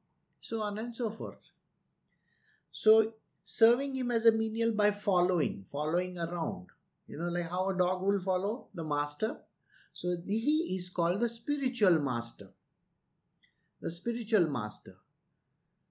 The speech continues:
So like I said, I will give you a couple of examples. Another example is my Gurudev, Dattatreya. Now Dattatreya is always followed around by four dogs.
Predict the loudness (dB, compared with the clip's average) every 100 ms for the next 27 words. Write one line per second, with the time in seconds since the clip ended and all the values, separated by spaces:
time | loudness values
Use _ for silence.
0 | _ -8 -4 0 2 2 4 2 2 0
1 | -4 -4 -2 -2 0 0 0 0 2 2
2 | 0 -2 -4 -4 -2 0 0 0 0 -2
3 | -2 -4 -4 -2 -2 -4 -4 0 0 2
4 | 2 0 -4 _ _ _ _ -4 -2 -2
5 | -2 -4 -12 -14 -20 _ _ _ _ _
6 | _ _ _ _ _ -8 0 2 4 0
7 | 0 0 0 0 -2 -4 0 4 4 6
8 | 4 4 0 2 4 4 4 2 0 -2
9 | -2 -4 -6 -10 -4 -2 -2 2 2 2
10 | 0 -4 -6 -8